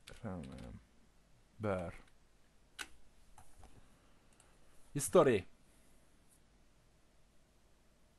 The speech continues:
Itt van egy ilyen oldal. A régebbi verziókhoz volt.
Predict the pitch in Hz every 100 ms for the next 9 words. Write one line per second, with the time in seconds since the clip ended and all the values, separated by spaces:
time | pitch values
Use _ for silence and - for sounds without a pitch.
0 | - - - - - - - - - -
1 | - - - - - - - - - -
2 | 107 104 104 107 95 101 180 185 175 120
3 | - - - - - - - - - -
4 | - - - - - - - - - -
5 | - - - - - - 117 131 127 110
6 | 107 120 107 - 104 - 92 - - 107
7 | 160 165 -